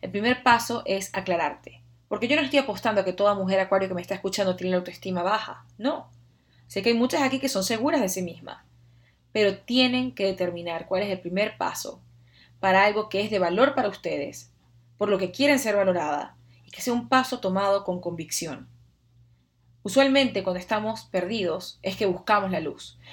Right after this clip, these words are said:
como cuando estamos manejando en un vecindario y no encontramos la dirección y bajamos el volumen de la radio, como para ver si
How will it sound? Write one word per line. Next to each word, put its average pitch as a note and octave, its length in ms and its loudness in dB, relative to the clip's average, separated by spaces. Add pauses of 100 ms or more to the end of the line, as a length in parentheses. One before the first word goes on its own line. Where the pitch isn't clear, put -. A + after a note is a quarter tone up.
como A3+ 160 0
cuando A#3 180 4
estamos D4 220 2
manejando A3+ 480 0
en G#3 100 -4
un G3 60 -8
vecindario F3 640 -4
y F#3 80 -8
no F#3+ 80 -2
encontramos G#3+ 400 -2
la G#3 80 2
dirección F#3+ 380 -4
y F#3+ 40 -4
bajamos F#3+ 300 -2
el G#3+ 60 -2
volumen G3 300 -4
de G3 60 2
la E3+ 100 0
radio, F3 420 -2 (360)
como G3+ 200 4
para F3+ 180 4
ver F#3 160 8
si A3+ 280 -2